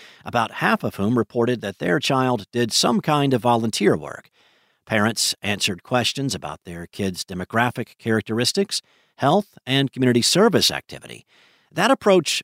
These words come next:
may have skewed the data somewhat, as a parent may not know if their child experiences anxiety or considers themselves to be flourishing. This type of data also can't prove cause and effect,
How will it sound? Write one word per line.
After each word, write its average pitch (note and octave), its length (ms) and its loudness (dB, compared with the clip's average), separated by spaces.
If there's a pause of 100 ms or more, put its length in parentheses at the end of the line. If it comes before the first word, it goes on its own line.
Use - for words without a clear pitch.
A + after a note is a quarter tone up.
may C4 240 2
have G3 160 6
skewed D3+ 340 4
the C3 80 2
data A#2 320 4
somewhat, A#2 640 2
as G#2+ 320 -4
a G#2 300 -2
parent B2 420 2
may F3 300 -6
not C#3+ 260 2
know B2 300 4
if A2 140 -2
their A#2+ 220 2
child A#2 460 0
experiences A2 880 -2
anxiety G#2 800 -2 (280)
or C#3+ 160 4
considers F3 500 2
themselves E2 600 -6
to G#2 80 -6
be B2 260 -2
flourishing. - 720 0 (340)
This C3+ 240 2
type A2+ 240 -2
of G2 140 -12
data G#2+ 260 2 (300)
also F#3+ 500 4
can't D#3+ 340 -4
prove C3 360 2
cause B2+ 420 2
and G2+ 100 -4
effect, F2+ 540 -6